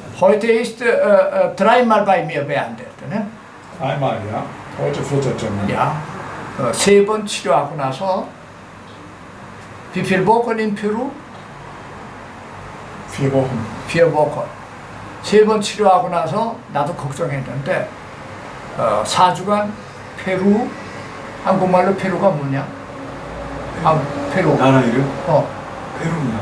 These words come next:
Speaker 1: 어, 페루의 그 산악지대, 어, 휴가를 갔는데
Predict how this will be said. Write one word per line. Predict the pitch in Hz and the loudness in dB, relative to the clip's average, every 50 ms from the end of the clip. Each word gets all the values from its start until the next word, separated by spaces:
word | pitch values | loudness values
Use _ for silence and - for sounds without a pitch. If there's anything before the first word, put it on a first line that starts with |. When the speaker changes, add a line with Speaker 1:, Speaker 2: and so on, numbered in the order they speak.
| 101 104 | -2 0
Speaker 1:
어, | 139 135 - - - - - - - | 0 0 -2 -4 -8 -10 -10 -4 2
페루의 | 190 202 202 196 196 196 202 208 202 190 - - - - - - - - - - - | 2 4 6 6 6 6 6 6 4 0 -2 -6 -14 -18 -18 -18 -18 -18 -16 -4 -2
그 | 175 170 | -2 0
산악지대, | - - 196 202 196 180 - - - 175 147 185 185 180 - - - - - - - - 104 104 101 | 0 2 2 4 4 2 2 -2 -8 -8 0 2 2 2 2 -2 -8 -14 -18 -20 -18 -16 -14 -8 -2
어, | - 151 143 139 131 104 - - - - - - - - - - - - - - - - - - - - - - - - - - - - - - - - - - - - | 0 0 2 2 0 -2 -6 -10 -14 -18 -20 -20 -20 -20 -20 -20 -20 -20 -18 -18 -18 -18 -18 -18 -18 -18 -18 -18 -18 -18 -18 -18 -18 -18 -18 -18 -18 -18 -18 -16 -8 -6
휴가를 | - - 220 220 214 190 175 156 | -4 0 2 4 4 4 2 0
갔는데 | 151 143 135 135 135 - 170 175 151 - | -2 -2 -4 -4 -6 -6 -6 -6 -8 -8